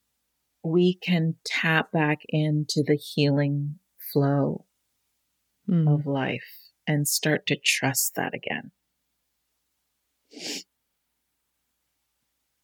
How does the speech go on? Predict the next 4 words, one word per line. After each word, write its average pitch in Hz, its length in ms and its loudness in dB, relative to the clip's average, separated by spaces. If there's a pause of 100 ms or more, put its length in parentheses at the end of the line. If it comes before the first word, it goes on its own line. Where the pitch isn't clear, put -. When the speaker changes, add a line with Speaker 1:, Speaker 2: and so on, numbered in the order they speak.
(760)
Speaker 1:
That 165 300 -2
we 147 240 2
are 143 560 2 (1900)
ready 147 800 2